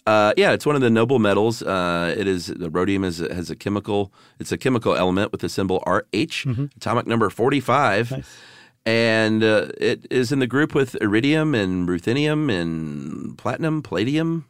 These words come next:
Speaker 1: What else?
Speaker 2: Don't forget
Speaker 1: Osmium?
Speaker 2: iridium and osmium, yeah.
Speaker 1: So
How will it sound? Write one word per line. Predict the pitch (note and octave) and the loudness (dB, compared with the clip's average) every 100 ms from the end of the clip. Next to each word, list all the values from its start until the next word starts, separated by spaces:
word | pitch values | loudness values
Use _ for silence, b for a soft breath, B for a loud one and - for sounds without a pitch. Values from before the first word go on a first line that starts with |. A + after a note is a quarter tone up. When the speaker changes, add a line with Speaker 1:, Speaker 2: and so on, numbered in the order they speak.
| _ _ _ | _ _ _
Speaker 1:
What | C3+ | -2
else? | F#2 - C3 | -2 -6 0
Speaker 2:
Don't | B2 G#3 | 2 4
forget | G2+ | 2
Speaker 1:
Osmium? | A#2+ F3 F3 E3+ | 4 4 4 2
Speaker 2:
iridium | D3 D#3 F3 F#3 F3+ D3+ | 2 4 4 4 4 4
and | D3 | 2
osmium, | C#3+ G3 G3 D3 D#3+ D3 | 2 2 2 0 2 2
yeah. | E3+ F3+ C#3+ C3 _ _ _ _ _ _ | 2 0 -4 -10 _ _ _ _ _ _
Speaker 1:
So | - C3 A2+ G#2+ | -2 4 4 2